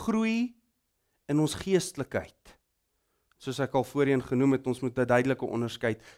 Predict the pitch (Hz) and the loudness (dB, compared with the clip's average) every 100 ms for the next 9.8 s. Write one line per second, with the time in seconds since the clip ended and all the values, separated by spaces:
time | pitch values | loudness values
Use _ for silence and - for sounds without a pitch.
0 | _ 117 120 - 147 135 131 117 110 101 | _ -10 -8 -2 -2 -2 -4 -2 -2 -2
1 | 95 104 104 95 90 _ - 92 - 92 | -2 -2 -4 -6 -8 _ -16 -14 -14 -14
2 | 85 - _ _ _ _ _ _ _ _ | -16 -20 _ _ _ _ _ _ _ _
3 | _ _ _ _ _ - 131 165 - 135 | _ _ _ _ _ 0 4 4 4 0
4 | 120 120 127 120 113 101 104 - 92 - | 0 0 0 0 -4 -4 -6 -8 -10 -8
5 | 98 92 - - - _ _ _ _ _ | -10 -10 -14 -20 -20 _ _ _ _ _
6 | _ _ _ _ _ _ _ _ _ 104 | _ _ _ _ _ _ _ _ _ -8
7 | 120 127 117 127 143 139 123 - 147 151 | -6 2 6 6 4 0 -2 -2 2 4
8 | 135 113 - 107 104 127 131 117 110 135 | 4 2 -2 2 2 2 0 -2 0 0
9 | - 104 101 - - _ 101 | -4 -6 -8 -12 -20 _ -8